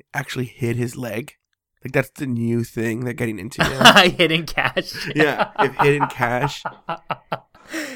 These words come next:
Speaker 2: Yeah,
Speaker 1: hid
Speaker 2: and
Speaker 1: his
Speaker 2: they
Speaker 1: leg,
Speaker 2: just
Speaker 1: he
Speaker 2: go around. The next one, they're gonna steal somebody's, like, walker.
Speaker 1: Yeah.
Speaker 2: Yeah.
Speaker 1: Now, here's a funny thing, too. Did you see in the comments on that story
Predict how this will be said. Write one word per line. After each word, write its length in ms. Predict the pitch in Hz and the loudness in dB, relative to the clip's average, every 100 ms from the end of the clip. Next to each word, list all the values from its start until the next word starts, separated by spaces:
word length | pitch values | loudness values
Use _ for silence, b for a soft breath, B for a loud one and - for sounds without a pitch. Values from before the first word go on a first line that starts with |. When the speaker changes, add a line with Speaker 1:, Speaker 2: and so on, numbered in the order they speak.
| 220 | 2
Speaker 2:
Yeah, 160 | 151 135 | 6 8
Speaker 1:
hid 100 | 131 | 8
Speaker 2:
and 80 | |
Speaker 1:
his 120 | 139 131 | 6 6
Speaker 2:
they 60 | |
Speaker 1:
leg, 80 | - | 4
Speaker 2:
just 100 | - | 2
Speaker 1:
he 60 | 127 | 2
Speaker 2:
go 180 | 151 135 | 4 4
around. 260 | 135 131 | 2 0
The 80 | 160 | 0
next 280 | 147 139 - | 0 -2 -2
one, 180 | 156 143 | -6 -6
they're 80 | 135 | -6
gonna 200 | 135 127 | -6 -6
steal 360 | - - 123 | -8 -8 -6
somebody's, 540 | 123 135 127 123 123 117 | -6 -6 -4 -4 -6 -6
like, 220 | 113 - | -8 -8
walker. 600 | 113 107 104 - 135 151 _ - | -8 -8 -8 -6 -8 -8 _ -8
Speaker 1:
Yeah. 340 | 156 139 107 - _ | -4 -4 -6 -20 _
Speaker 2:
Yeah. 160 | - 113 | -10 -6
Speaker 1:
Now, 100 | 156 | -6
here's 280 | - 160 247 | -4 -4 -4
a 60 | - | -6
funny 320 | - 165 156 | -2 0 0
thing, 240 | 139 135 131 | -2 -4 -4
too. 320 | 196 190 107 _ _ _ _ | -4 -4 -6 _ _ _ _
Did 200 | - 175 | -6 -4
you 100 | 190 | -4
see 220 | 214 285 330 | -4 0 0
in 100 | 254 | 0
the 100 | 165 | -2
comments 600 | - 127 117 147 151 - | -2 -2 0 -2 -2 -2
on 140 | 120 | -2
that 160 | 117 113 | -2 -4
story 640 | - 117 113 117 139 170 | -6 -2 -2 0 -2 -4